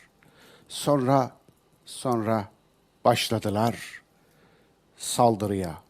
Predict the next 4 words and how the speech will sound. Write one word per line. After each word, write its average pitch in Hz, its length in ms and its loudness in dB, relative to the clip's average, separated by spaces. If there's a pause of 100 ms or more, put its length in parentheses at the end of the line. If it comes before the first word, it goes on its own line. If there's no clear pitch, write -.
(200)
küfre, - 680 -2 (340)
iftiraya. - 760 0 (520)
"Mecnun." 190 840 6
dediler. 92 480 -2